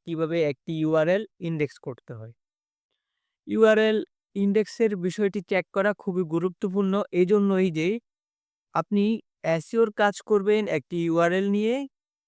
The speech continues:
আপনার উদ্দেশ্য হবে ইউআরএলটি সার্চের র‍্যাঙ্কিংয়ে নিয়ে আসা। তো সার্চ র‍্যাঙ্কিংয়ে নিয়ে আসতে হলে প্রথমত যে বিষয়টি গুরুত্বপূর্ণ সেটি হচ্ছে সেই ইউআরএলটি ইনডেক্স হওয়া। তো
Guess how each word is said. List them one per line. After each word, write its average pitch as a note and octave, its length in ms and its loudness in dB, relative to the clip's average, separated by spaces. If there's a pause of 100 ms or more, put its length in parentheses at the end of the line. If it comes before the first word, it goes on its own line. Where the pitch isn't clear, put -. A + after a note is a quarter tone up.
(240)
আপনার F3+ 240 0
উদ্দেশ্য F#3+ 460 2
হবে A3+ 320 4 (180)
ইউআরএলটি F#3+ 760 0 (640)
সার্চের F#3 480 0
র‍্যাঙ্কিংয়ে G3 480 0
নিয়ে D3 200 0
আসা। A#2 300 -10 (840)
তো - 100 -8
সার্চ F#3 320 4 (160)
র‍্যাঙ্কিংয়ে G3 580 2 (140)
নিয়ে F#3 220 2
আসতে G#3 340 -2
হলে A3+ 160 0 (100)
প্রথমত G3 480 -2
যে F3 200 2
বিষয়টি F3+ 380 -2
গুরুত্বপূর্ণ F#3+ 680 -2 (180)
সেটি E3 340 -4
হচ্ছে E3 360 -4 (640)
সেই F3+ 220 2
ইউআরএলটি F#3+ 640 2 (220)
ইনডেক্স G3 520 4
হওয়া। A#2 240 -4 (680)
তো - 40 -6